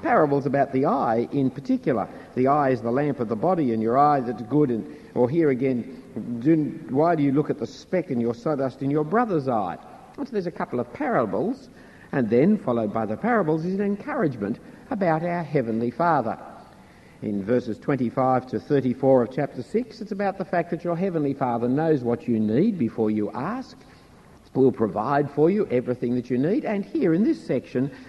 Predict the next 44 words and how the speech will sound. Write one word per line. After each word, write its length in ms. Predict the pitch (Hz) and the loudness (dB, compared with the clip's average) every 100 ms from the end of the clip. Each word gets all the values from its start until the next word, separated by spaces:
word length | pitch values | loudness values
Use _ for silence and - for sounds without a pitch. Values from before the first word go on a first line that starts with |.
| - | -2
verses 300 | 175 165 147 | 2 4 2
seven 320 | - 156 120 123 | -2 0 0 0
to 140 | 147 | 2
eleven, 340 | 196 247 165 | 2 2 2
again, 240 | 135 127 120 | 0 0 -2
is 120 | 123 | -4
about 260 | 127 131 131 | -4 -4 -4
our 180 | 123 | -6
Father 460 | 120 202 233 120 131 | -6 -4 -2 -2 -2
giving 360 | 151 151 131 123 | -2 0 2 2
good 240 | 156 120 | 2 4
gifts 280 | 120 127 - | 2 0 -4
to 100 | 160 | -4
those 300 | 107 95 - | -2 -2 -2
who 120 | 113 | 0
need 300 | 147 220 143 | 2 2 0
it. 100 | 110 - - - - - - - - - - - 190 | -2 -6 -18 -20 -20 -20 -20 -20 -20 -20 -20 -10 -4
And 120 | 175 | 2
so 100 | 208 | 6
our 220 | 170 160 | 6 6
section 520 | - 180 - 143 139 - - | 2 -4 -2 -2 -2 -4 -6
this 240 | 131 - 202 | -4 -2 2
morning, 380 | 247 196 135 | 6 6 4
verses 320 | 131 131 131 - | 2 -2 -6 -4
tw-, 260 | 160 139 | -2 -2
seven 300 | 147 160 127 | -2 -2 -2
to 80 | 120 | -4
twelve, 340 | - 190 135 | -2 0 0
is 100 | 147 | -2
this 180 | 165 156 | -6 -6
encouragement. 640 | 156 156 262 214 135 107 - - - - - - | -6 -4 -2 0 0 -2 -8 -14 -20 -20 -10 2
And 100 | 165 | 4
encouragement 640 | 160 - 254 226 175 156 | 4 4 6 6 4 2
is 160 | 143 | 2
needed 380 | 190 302 196 143 | 2 4 4 2
because 280 | 156 175 151 | 2 0 0
the 120 | 160 | -2
demands 480 | 165 185 208 160 143 | 0 0 0 -2 -4
of 80 | 135 | -6
the 80 | 139 | -6
sermon 440 | - 262 123 113 | -4 -2 0 -2
are 60 | 113 | -4
so 260 | - 123 | -4 -6
great. 400 | 127 220 202 - | -4 -4 -6 -10